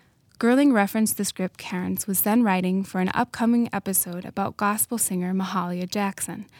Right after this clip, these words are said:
which aired on April seventeenth, nineteen seventy. It is cumbersome, but when we have only maybe eight minutes to vignette a person, we almost have to say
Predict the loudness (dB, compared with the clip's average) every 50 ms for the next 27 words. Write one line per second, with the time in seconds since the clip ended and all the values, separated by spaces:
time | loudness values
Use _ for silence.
0 | -20 -20 -20 -20 -14 _ -4 -2 -2 -2 -2 0 0 2 2 2 2 2 0 0
1 | -2 -4 -2 -2 -2 -2 -2 -2 -2 -2 -2 -2 -4 -4 -4 -4 -2 -2 -2 -4
2 | -8 -14 -10 -6 -4 -4 -4 -4 -6 -6 -4 -4 -4 -4 -4 -6 -6 -6 -6 -8
3 | -8 -8 -10 -12 -14 -16 -20 _ _ _ _ _ _ _ _ _ _ _ _ _
4 | _ _ _ _ _ _ _ _ -20 -20 -20 -20 -20 -20 -20 -20 -20 -20 _ -2
5 | -2 0 2 2 2 4 4 2 0 0 2 4 4 4 4 4 2 0 0 -2
6 | -2 -2 -2 -2 0 0 0 2 2 2 2 0 0 0 -2 -2 -2 -2 -4 -4
7 | -2 0 2 4 4 4 4 4 4 2 0 -2 -4 -6 -4 -2 -2 -2 -2 -4
8 | -4 -2 0 0 0 -2 -2 -4 -4 -2 -2 0 0 2 2 2 2 0 0 -2
9 | -4 -4 -4 -4 -2 -2 -4 -4 -6 -8 -12 -14 -16 -20 -20 -20 -20 -20 _ _
10 | -2 -2 0 0 0 0 2 4 4 4 4 2 0 -2 -4 -4 -2 0 2 2
11 | 2 2 0 -2 -4 -4 -6 -8